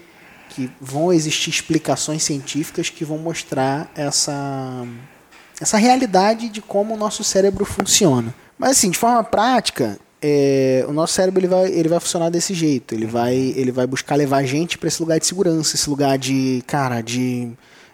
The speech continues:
de sobrevivência e tudo mais. E aí, quando a gente tá num momento de uma negociação, num momento de, de tomada de decisão de compra, é, existe um conflito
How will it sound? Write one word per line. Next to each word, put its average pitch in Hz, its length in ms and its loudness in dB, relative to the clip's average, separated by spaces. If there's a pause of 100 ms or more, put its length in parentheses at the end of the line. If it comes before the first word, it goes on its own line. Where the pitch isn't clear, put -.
de 123 240 -6
sobrevivência 151 1080 2
e 135 60 4
tudo 147 200 -2
mais. 110 500 -4
E 156 80 2
aí, 180 180 2
quando 302 240 2
a 320 60 4
gente 233 200 -2
tá 170 200 2
num 151 140 0
momento 151 440 0
de 156 60 -4
uma 147 160 0
negociação, 143 640 0
num 131 80 -6
momento 127 400 -4
de, 123 300 -6
de 120 280 -12 (400)
tomada 156 380 0
de 151 80 -4
decisão 139 420 0
de 123 120 -8
compra, - 440 0 (1120)
é, 139 240 0
existe 160 460 2
um 202 260 0
conflito 247 720 0